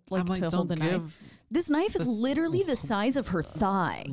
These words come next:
Speaker 2: Literally, so huge. And
Speaker 1: It
Speaker 2: we're
Speaker 1: was
Speaker 2: gonna give this little
Speaker 1: half
Speaker 2: girl
Speaker 1: of
Speaker 2: this
Speaker 1: her
Speaker 2: knife.
Speaker 1: body.
Speaker 2: She's already sick.
Speaker 1: Yeah, and so, and then she's like, "You want me to go first?" I was like, "Bitch, if you going first, you need the fucking knife.
Speaker 2: Yeah.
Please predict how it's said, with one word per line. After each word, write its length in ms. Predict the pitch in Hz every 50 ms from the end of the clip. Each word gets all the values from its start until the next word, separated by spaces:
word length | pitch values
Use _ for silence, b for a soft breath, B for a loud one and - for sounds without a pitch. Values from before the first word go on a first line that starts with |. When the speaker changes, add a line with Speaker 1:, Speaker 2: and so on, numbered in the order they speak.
| 123 117 120
Speaker 2:
Literally, 540 | 135 143 147 147 151 143 135 123 107 101
so 180 | 101 - 151 147
huge. 560 | 143 123 - - 160 160 139 120 113 110 -
And 100 | - -
Speaker 1:
It 40 | 262
Speaker 2:
we're 60 | 247
Speaker 1:
was 120 | 233 277 139
Speaker 2:
gonna 120 | 135 127
give 100 | 123 127
this 120 | 127 131 -
little 100 | 139 135
Speaker 1:
half 80 | 131 131
Speaker 2:
girl 120 | 123 120 120
Speaker 1:
of 60 | 123
Speaker 2:
this 100 | 123 117
Speaker 1:
her 100 | 135 123
Speaker 2:
knife. 80 | 117 113 110 104 104 104
Speaker 1:
body. 320 | 104 - - - - - - -
Speaker 2:
She's 180 | - 143 131
already 140 | 143 143 131
sick. 540 | 120 - - - 117 107 101 101 - - - -
Speaker 1:
Yeah, 440 | 277 285 320 320 311 277 214 165 - -
and 220 | 214 214 220 220
so, 320 | - - 269 277 269 226 -
and 140 | 233 220 226
then 120 | 233 233
she's 200 | 220 - 226 202
like, 140 | 202 175 -
"You 80 | 202 226
want 160 | 233 214 208
me 80 | 226
to 60 | 233 262
go 100 | 277 277
first?" 320 | 277 - 294 311 - -
I 20 |
was 80 | 233 202
like, 140 | 214 190 175
"Bitch, 180 | 220 349 -
if 140 | 330 226 240
you 120 | 254 349 359
going 240 | 370 392 370 330 -
first, 300 | - 359 415 370 - -
you 200 | 220 294 381 392
need 140 | 403 381 320
the 60 | 320
fucking 320 | - - 339 - - 370 403 440 480 480 453
knife. 280 | - - - - 147 113
Speaker 2:
Yeah. 320 | 110 107 101 98 98 98